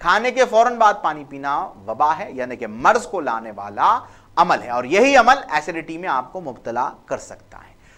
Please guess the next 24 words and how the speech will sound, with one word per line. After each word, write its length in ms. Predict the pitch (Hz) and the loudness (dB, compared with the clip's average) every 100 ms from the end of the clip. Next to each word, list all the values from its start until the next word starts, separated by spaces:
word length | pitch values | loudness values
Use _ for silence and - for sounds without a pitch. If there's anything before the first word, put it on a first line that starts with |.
| - | -10
तो 60 | 156 | -4
सबसे 280 | 208 233 240 | -2 2 2
पहली 240 | 240 240 | 4 0
चीज़ 240 | 240 233 | -4 0
है 160 | 247 254 | 2 2
कि 120 | 247 | 0
दो 140 | 165 214 | 0 2
तरह 200 | 220 220 | 6 4
के 120 | 220 | 4
लोग 220 | 220 220 220 | 0 0 2
पाए 180 | 214 | 2
जाते 240 | 220 214 233 | 4 0 -2
हैं, 80 | 214 | -8
एक 100 | 160 | -6
वो 540 | 165 233 285 - - | 2 6 4 2 -8
जो 80 | 175 | -6
फैटी 280 | 175 180 220 | 2 2 0
लिवर 240 | 214 220 | -2 -2
को 100 | 220 214 | -2 -4
सर 160 | 185 | -4
पर 160 | 180 214 | -2 -6
बिठा 260 | 190 202 208 | -4 0 0
लेते 260 | 214 214 | 0 -6
हैं 160 | 226 | -10